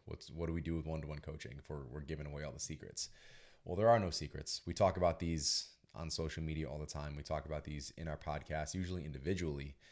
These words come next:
Um, and the point is to help as many of you as we can. We want to see you all succeed. We want to see the world become a healthier place, especially our country, which is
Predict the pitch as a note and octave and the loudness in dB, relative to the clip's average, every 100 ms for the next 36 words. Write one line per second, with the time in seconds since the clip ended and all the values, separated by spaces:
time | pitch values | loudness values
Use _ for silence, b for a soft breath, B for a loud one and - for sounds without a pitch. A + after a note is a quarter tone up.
0 | b b b - D2 C#2 C2+ - _ _ | b b b -6 -4 -4 -6 -14 _ _
1 | - E2+ D#2 A2+ G#2+ F2 F#2+ F#2 D#2+ F2 | -6 -4 0 2 2 2 2 2 0 -2
2 | E2+ D#2+ C#2+ C#2 - E2 - - D2+ F2+ | 0 -2 -4 -6 -6 -6 -6 -8 -2 0
3 | - F2 - E2+ D#2+ D2 D2 - - - | 0 -2 -2 -2 -2 -2 -4 -6 -6 -4
4 | D2+ C#2 E2 D#2+ - D#2 D2 C#2+ D2+ C#2+ | -4 -4 -2 -2 -4 -4 -6 -6 -6 -6
5 | C2 D2+ C#2 D2 C#2+ C#2+ - D2+ - - | -8 -6 -4 -6 -6 -8 -6 -6 -6 -6
6 | - F2 E2 F2 D#2 C2 - F2 - E2 | -2 -2 -2 -4 -6 -6 -6 -4 -4 -4
7 | D#2 C2+ C#2+ C2+ - | -4 -8 -10 -6 -6